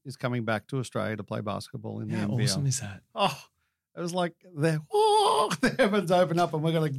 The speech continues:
Speaker 1: one of the, uh, basketball gods of Australian history is gonna come back and play in our National League. How good is that for national basketball?
Speaker 2: Yeah, I think it's good. I think there's a few things going on in basketball right now, and you've touched on something I love talking about, man. I
Speaker 1: Mm-hmm.
Speaker 2: love the basketball. One thing that's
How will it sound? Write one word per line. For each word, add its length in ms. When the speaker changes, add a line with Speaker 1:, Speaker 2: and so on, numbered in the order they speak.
Speaker 1:
one 140
of 100
the, 200
uh, 100
basketball 520
gods 260
of 60
Australian 520
history 480
is 80
gonna 160
come 160
back 200
and 100
play 240
in 100
our 200
National 460
League. 260
How 180
good 240
is 180
that 220
for 100
national 340
basketball? 460
Speaker 2:
Yeah, 160
I 60
think 200
it's 160
good. 200
I 120
think 200
there's 120
a 60
few 220
things 260
going 160
on 80
in 80
basketball 400
right 160
now, 220
and 100
you've 120
touched 200
on 60
something 220
I 40
love 280
talking 260
about, 240
man. 220
I 60
Speaker 1:
Mm-hmm. 180
Speaker 2:
love 220
the 60
basketball. 580
One 120
thing 140
that's 220